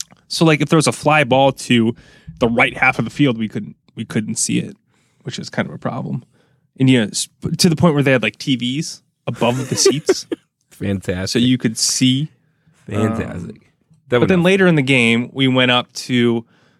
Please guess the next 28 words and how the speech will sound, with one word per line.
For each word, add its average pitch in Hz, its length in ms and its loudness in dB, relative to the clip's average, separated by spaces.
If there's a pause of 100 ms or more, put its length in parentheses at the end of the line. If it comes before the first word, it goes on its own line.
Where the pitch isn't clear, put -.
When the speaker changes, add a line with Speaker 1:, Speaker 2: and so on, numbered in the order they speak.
(200)
Speaker 1:
uh, 113 400 -10
we - 60 -4
walked 139 260 2
around, 107 500 0 (260)
uh, 113 360 -4
and 120 140 2
we 120 80 4
went 120 220 4
up - 160 -4
to 113 580 0 (840)
the 120 140 2
left 123 280 0
field, 120 720 0 (260)
uh, 113 480 -8 (2000)
left 127 180 -2
field, 113 320 2
um, 110 540 0
upper 135 180 0
deck, 110 320 -2
and 123 100 0
it 123 40 4
was 107 120 0
beautiful. - 380 -6 (260)
It - 60 -20
was 120 80 -4
beautiful - 320 0
up - 120 -4
there. 113 280 -2